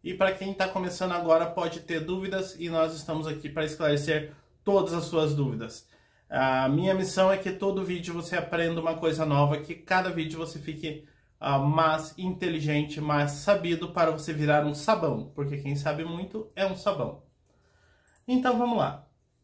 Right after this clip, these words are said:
Ah, A P R e A P Y. A P R, Annual Percentage Rate.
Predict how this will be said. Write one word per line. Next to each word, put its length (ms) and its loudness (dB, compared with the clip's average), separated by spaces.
Ah, 520 2
A 140 4
P 140 0
R 420 4
e 120 4
A 100 6
P 160 0
Y. 500 -6
A 140 2
P 180 2
R, 560 2
Annual 560 2
Percentage 800 2
Rate. 580 -2